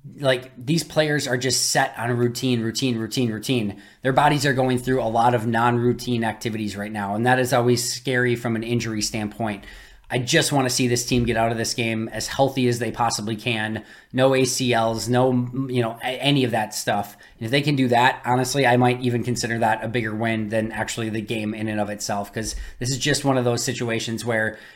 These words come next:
if you're not careful, things could go very wrong. And I mean, like, even if they're careful, things could go wrong. There's nothing they can really do differently, but it just, it's one of those games that I worry about injuries very much so. Number eight, they have to be sound in their blitz pickups. Wink Martindale, extremely smart coach.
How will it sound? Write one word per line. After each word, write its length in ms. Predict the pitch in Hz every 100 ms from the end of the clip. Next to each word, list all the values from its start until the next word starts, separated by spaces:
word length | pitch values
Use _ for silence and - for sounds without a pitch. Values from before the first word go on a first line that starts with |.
| - -
if 160 | -
you're 80 | 127
not 180 | 135 127
careful, 400 | 139 123 123 113
things 320 | - 117 107
could 260 | - 110 107
go 280 | 113 110 104
very 240 | 113 107
wrong. 180 | 117 123
And 80 | 151
I 80 |
mean, 160 | 156 135
like, 180 | 123 123
even 220 | 151 147
if 60 | 120
they're 120 | 107
careful, 400 | - 127 113 98
things 280 | 110 110 -
could 140 | 110
go 100 | 107
wrong. 220 | 107 113
There's 120 | 101
nothing 220 | 120 117 110
they 80 |
can 100 | 107
really 220 | 110 110 110
do 120 | 110
differently, 440 | 117 113 101 107
but 200 | 104 107 - - -
it 60 | 147
just, 280 | 131 -
it's 140 | 131 120
one 100 | 135
of 80 | 120
those 160 | 120
games 240 | 123 113 113
that 100 | 110
I 100 | 113
worry 260 | 113 107
about 200 | 104 107
injuries 400 | 107 104 104 104
very 200 | 110 107
much 240 | 104 - -
so. 260 | 98 117 - - - - -
Number 220 | 170 165
eight, 220 | 151 147 -
they 80 |
have 300 | 120 - 127
to 60 | 139
be 120 | 127
sound 260 | 123 117 113
in 60 |
their 100 | 113
blitz 260 | 104 113 -
pickups. 440 | - 101 104 -
Wink 240 | 131 135 127
Martindale, 480 | 123 117 117 113 117
extremely 600 | 107 - - 139 135 123
smart 340 | 127 120 120
coach. 360 | 120 110 -